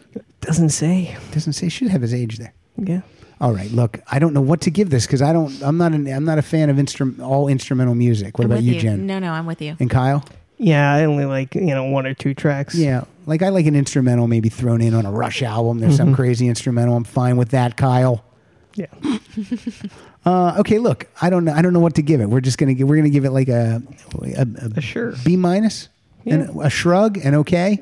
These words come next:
Speaker 1: Yeah.
Speaker 2: Okay, but if, if someone out there was digging this music, they can have this music.
Speaker 1: Mm-hmm.
Speaker 2: All you have to do, this is easy, folks. Just, uh, send us an email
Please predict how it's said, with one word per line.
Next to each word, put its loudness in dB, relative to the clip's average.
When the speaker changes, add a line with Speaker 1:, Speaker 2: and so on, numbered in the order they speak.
Speaker 1:
Yeah. -4
Speaker 2:
Okay, 2
but 2
if, -2
if -8
someone 0
out 0
there 2
was 2
digging 2
this 0
music, -2
they 2
can 2
have 2
this 2
music. 4
Speaker 1:
Mm-hmm. 0
Speaker 2:
All 4
you 6
have 2
to 2
do, 6
this 0
is -2
easy, 2
folks. -14
Just, -2
uh, -4
send -2
us -2
an -4
email -2